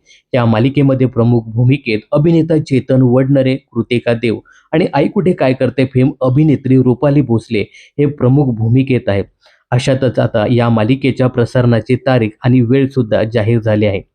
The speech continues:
स्टार प्रवाहाने नुकताच या मालिकेसंदर्भाचा एक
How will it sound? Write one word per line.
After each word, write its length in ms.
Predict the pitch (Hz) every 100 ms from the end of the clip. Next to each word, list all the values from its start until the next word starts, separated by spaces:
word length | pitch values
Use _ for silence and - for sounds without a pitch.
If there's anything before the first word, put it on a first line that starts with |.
| _ _ _
स्टार 360 | - 185 170 160
प्रवाहाने 360 | 165 165 165
नुकताच 480 | 151 123 - 127 110
या 120 | 131
मालिकेसंदर्भाचा 1000 | 127 110 131 143 135 127 113 135 113 - 113 -
एक 160 | 120